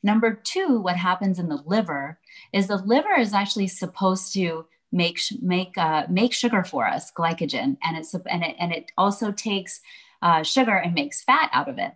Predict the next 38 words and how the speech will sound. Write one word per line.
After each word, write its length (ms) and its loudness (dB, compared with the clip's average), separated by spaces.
Well, 360 -2
when 240 2
we 120 6
have 180 2
insulin 380 -2
resistance, 540 -8
that 200 0
process 400 -2
becomes 360 -8
dysregulated 840 -8
too. 420 -2
And 140 2
then 120 6
our 180 6
liver 240 0
starts 360 -4
making 320 -2
excessive 480 -4
amounts 340 0
of 120 -8
bod-, 280 2
uh, 160 -6
of, 180 -6
uh, 120 -14
triglycerides, 760 0
which 120 -10
is 120 -10
a 40 -20
form 200 -4
of 140 -12
fat 340 0
that 80 -10
gets 240 -8
spilled 340 -4
over 260 -2
into 240 -6
our 100 -6
bloodstream. 600 -10